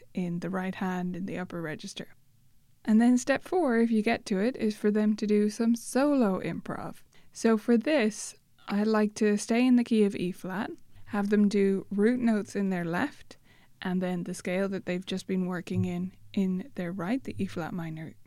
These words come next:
blues. So just one note in the left and still just holding for each bar to keep it simple. And I like to describe it as the right hand answering the left hand.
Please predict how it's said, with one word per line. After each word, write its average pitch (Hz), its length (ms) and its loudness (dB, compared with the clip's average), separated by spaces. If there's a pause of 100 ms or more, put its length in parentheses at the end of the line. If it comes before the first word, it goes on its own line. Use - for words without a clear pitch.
blues. 190 520 -4
So 214 140 2
just 208 260 -6
one 220 240 4
note 196 200 0
in 180 140 -2
the 175 100 -6
left 175 380 -6
and 175 240 -6
still 185 320 -4
just 190 240 -10
holding 180 440 -4
for - 160 -10
each - 280 -10
bar 214 240 0
to 208 120 -12
keep - 180 -8
it - 100 -10
simple. 240 460 2 (540)
And 214 180 4
I 247 160 6
like 269 220 2
to 240 100 8
describe 220 520 4
it 214 200 2
as 190 200 -2
the 190 120 0
right 196 320 4
hand 196 340 0 (160)
answering 202 760 2
the 190 100 -4
left 180 360 -4
hand. 190 360 -6